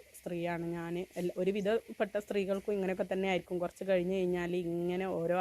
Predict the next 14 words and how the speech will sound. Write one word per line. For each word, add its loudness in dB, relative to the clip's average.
അസുഖങ്ങളായിട്ട് -2
വരും, 0
അല്ലേ? 4
അപ്പം -2
നിങ്ങൾ 6
വിചാരിക്കും, 2
ആ, -4
അനക്ക് 0
അങ്ങ് 2
അയ്മ്പത്, 2
അയ്മ്പത്, 6
അയ്മ്പത്തഞ്ച്, 2
അയ്മ്പതും 2
അയ്മ്പത്തഞ്ചൊന്നും 2